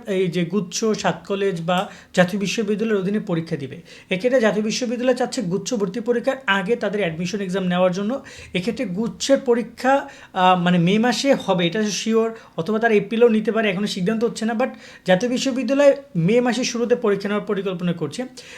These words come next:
যেহেতু গুচ্ছ শিক্ষার্থীদের একটা প্রিপারেশন অনেক আগে থেকে তারা নিয়ে এসেছে, কিন্তু জাতীয় বিশ্ববিদ্যালয়ের শিক্ষার্থীদের কিন্তু সেরকম প্রিপারেশন নেই। হঠাৎ করে তারা জানলো পরীক্ষার পরে, তাও দুই তিন মাস পরে যে পরীক্ষা হবে, আহ, অ্যাডমিশন এক্সাম হবে ন্যাশনাল ইউনিভার্সিটিতে।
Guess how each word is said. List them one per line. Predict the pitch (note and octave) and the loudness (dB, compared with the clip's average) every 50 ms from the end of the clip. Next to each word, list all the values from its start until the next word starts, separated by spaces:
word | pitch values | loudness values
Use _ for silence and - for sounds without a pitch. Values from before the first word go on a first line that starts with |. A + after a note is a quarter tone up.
| - - D3 | -18 -10 2
যেহেতু | C#3 G3 A3 A3 C4+ C4 | 4 4 4 6 2 -2
গুচ্ছ | F#3+ E3+ A3 A#3 - - - C#4 | -2 -4 -4 -6 -6 -4 -4 -2
শিক্ষার্থীদের | B3+ - A#3 G#3+ - - B3 A3 A3 C4 | -2 -2 -4 -6 -2 -2 -2 0 0 0
একটা | B3 B3+ B3 | 0 0 -2
প্রিপারেশন | B3+ - A3 G#3+ - - B3+ A#3+ B3 B3+ B3+ | -2 -2 -4 -4 -2 -2 -2 -2 -2 -4 -4
অনেক | B3+ B3+ B3 B3+ - | -4 -6 -6 -6 -4
আগে | F#3 F#3+ G3+ G3 A#3 | -4 -4 -2 -2 -2
থেকে | G3 A#3+ G#3+ A#3+ | -2 -2 -2 -2
তারা | A3 A#3 A#3+ | -2 -2 -2
নিয়ে | A3 G#3 G#3 G#3+ | -2 0 0 -2
এসেছে, | G3+ - - G3+ - - G#3 | -2 -2 -4 -6 -8 -8 -8
কিন্তু | F3 G3 F#3+ F3+ G#3+ G#3+ G#3+ - - - - - C3+ | -8 -8 -6 -4 -4 -4 -4 -6 -10 -20 -18 -4 -2
জাতীয় | E3+ E3+ E3+ A3+ A3+ | 0 0 0 -2 -6
বিশ্ববিদ্যালয়ের | A3+ - - B3 G#3+ A#3+ A3+ B3 B3 A3+ | -6 -6 -6 -6 -6 -6 -4 -4 -4 -4
শিক্ষার্থীদের | - A#3 - - - A3 A#3 A3+ F3 - | -4 -6 -8 -6 -6 -6 -6 -6 -6 -8
কিন্তু | B3+ A#3 A#3+ | -8 -6 -6
সেরকম | - - A3+ G#3 G#3+ G#3+ B3 G#3+ | -4 -4 -4 -4 -2 -4 -6 -6
প্রিপারেশন | G#3+ A3 G#3+ A3 A#3 A#3 A3 - - B3 A#3 | -6 -8 -8 -6 -6 -8 -6 -6 -6 -4 -4
নেই। | G#3 F#3 F3+ F#3 G3+ G3+ E3+ C3+ - - - - - | -2 -2 0 0 0 0 -2 -4 -8 -14 -20 -20 -10
হঠাৎ | - - F3+ F3 A3 A3 - - | -2 -2 0 0 0 -4 -4 -2
করে | B3 B3 | -2 0
তারা | A#3 B3 A#3+ A#3+ | 2 2 2 2
জানলো | G3+ F3+ G3+ G3+ G#3 A3 A3+ | 2 0 0 0 0 -2 -2
পরীক্ষার | A3 - G#3+ G#3 G#3+ G#3 G#3+ - A3+ | -2 0 0 0 0 0 0 -2 -2
পরে, | F#3+ F#3 - G#3 G3+ G3+ G3 | -2 -2 -2 -2 0 0 0
তাও | G3 G#3+ G3+ | 0 0 0
দুই | F3+ F3 F#3 | 0 -2 -2
তিন | F3 G#3 G3+ | -4 -4 -4
মাস | G3+ G3+ E3+ | -4 -4 -6
পরে | - - G3+ G3 F#3+ | -4 -4 -4 -2 -2
যে | F#3 F#3+ | -4 -6
পরীক্ষা | F#3 F#3 F3 F3 E3+ E3+ G3+ G3 | -4 -4 -4 -4 -4 -4 -2 -2
হবে, | F#3 E3+ E3 F3 | 0 0 0 -4
আহ, | F3 F3 F3 - - - - - - | -6 -8 -12 -16 -18 -18 -20 -12 -6
অ্যাডমিশন | - E3+ D#3+ D#3+ D#3+ F3 E3+ D#3+ F#3 | -2 0 0 0 0 -2 -2 -2 -4
এক্সাম | F3+ E3 E3 F3+ F3 | -4 -2 -2 0 0
হবে | F3+ F3 E3 F3+ F3 | 0 0 -2 -2 -4
ন্যাশনাল | E3 E3 E3+ E3+ - F3 | -4 -4 -6 -2 -2 -2
ইউনিভার্সিটিতে। | E3 E3+ E3 E3+ D#3+ E3+ E3+ D#3+ E3+ D#3+ E3 D#3+ E3 | 0 0 0 0 0 -2 -4 -6 -6 -6 -6 -8 -10